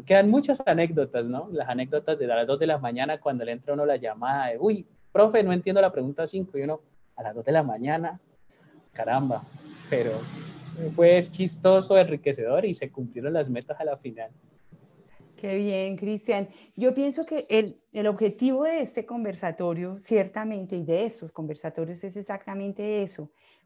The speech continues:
Speaker 2: Cuando compartimos de cerca con distintas personas concretas, en una realidad concreta, en un rincón concreto de nuestro país,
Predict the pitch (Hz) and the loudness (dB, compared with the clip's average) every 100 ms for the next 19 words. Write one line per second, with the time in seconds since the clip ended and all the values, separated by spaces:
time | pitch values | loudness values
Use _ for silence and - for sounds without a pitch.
0 | _ 214 196 196 190 185 185 180 175 170 | _ -4 -2 -2 -4 -6 -6 -6 -8 -6
1 | 196 190 180 175 214 214 262 254 247 233 | -4 -2 -4 -4 -4 -4 -6 -8 -8 -6
2 | 196 175 202 202 _ _ _ - 220 196 | -6 -6 -12 -14 _ _ _ -8 -6 -6
3 | 180 196 196 202 233 214 185 180 185 _ | -8 -8 -8 -6 -8 -8 -12 -14 -16 _
4 | 220 202 202 202 196 202 202 202 180 180 | -6 -6 -4 -2 -2 -4 -6 -8 -8 -6
5 | 196 185 165 180 180 208 202 202 190 180 | -4 -4 -6 -8 -8 -6 -4 -6 -10 -8
6 | 208 220 214 240 233 233 233 247 220 220 | -8 -8 -8 -10 -8 -10 -6 -6 -6 -6
7 | 220 202 185 185 170 170 165 175 175 | -8 -6 -8 -10 -10 -6 -6 -6 -10